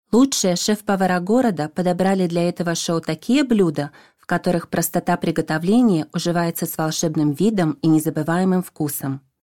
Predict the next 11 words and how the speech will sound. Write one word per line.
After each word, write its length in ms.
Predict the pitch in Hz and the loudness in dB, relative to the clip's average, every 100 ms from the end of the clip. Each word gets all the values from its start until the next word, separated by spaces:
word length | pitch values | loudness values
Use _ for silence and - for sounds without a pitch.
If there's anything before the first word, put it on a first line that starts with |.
| _ _ _ _ _ | _ _ _ _ _
Повара 340 | 214 220 285 294 | 2 4 4 4
работают, 720 | 226 170 156 156 151 143 - - | 2 0 -2 -2 -6 -6 -10 -8
а 80 | 180 | -2
вокруг 380 | 190 - 302 | -2 0 -2
ходят 400 | - 214 190 160 | 0 -2 0 0
люди, 420 | 170 175 165 160 - | 2 2 2 -2 -2
выбирают 480 | 180 185 247 269 247 | 0 2 2 2 0
продукты, 720 | 175 156 143 165 - 160 151 | -2 0 0 -2 -2 -6 -6
разговаривают 720 | - 165 - 170 202 220 190 - | -6 -4 -2 0 2 2 0 -2
с 60 | |
продавцами. 760 | - 175 170 - 160 143 139 | -4 -2 -4 -4 -4 -2 -4